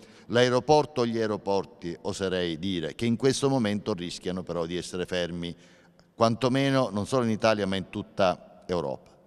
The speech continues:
Allora io mi appello in modo particolare ai gestori di attività economiche,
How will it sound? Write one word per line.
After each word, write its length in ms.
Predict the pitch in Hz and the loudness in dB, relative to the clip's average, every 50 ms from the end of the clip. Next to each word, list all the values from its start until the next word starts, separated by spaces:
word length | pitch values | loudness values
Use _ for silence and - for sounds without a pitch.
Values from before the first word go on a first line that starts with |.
| _ _ _ _ _ _ _ _ _ | _ _ _ _ _ _ _ _ _
Allora 200 | - 156 156 165 | 4 4 6 6
io 140 | 202 202 185 | 6 4 4
mi 120 | 165 160 | 2 0
appello 420 | 139 - - - 113 101 101 107 | -2 -2 0 0 0 2 2 2
in 80 | 135 147 | 0 2
modo 300 | 156 170 190 185 160 120 | 2 2 2 2 2 2
particolare 840 | 95 104 - - - 104 87 87 85 78 69 67 73 87 98 - - - - - - _ _ _ _ _ _ _ _ _ - _ | 0 0 -4 -4 -6 -6 -4 -2 -2 -2 -2 -2 -2 -2 -4 -6 -8 -16 -20 -20 -20 _ _ _ _ _ _ _ _ _ -8 _
ai 180 | - 131 143 131 | 2 2 4 4
gestori 460 | 120 147 131 - - 170 170 156 135 | 2 0 0 0 0 0 2 2 0
di 100 | 120 120 | 0 0
attività 420 | 107 - - 110 104 104 92 101 | -2 -2 -4 -6 -6 -4 -4 -4
economiche, 680 | 92 85 87 87 82 78 73 71 71 71 - - 69 | -4 -4 -4 -6 -6 -6 -8 -10 -12 -12 -14 -16 -18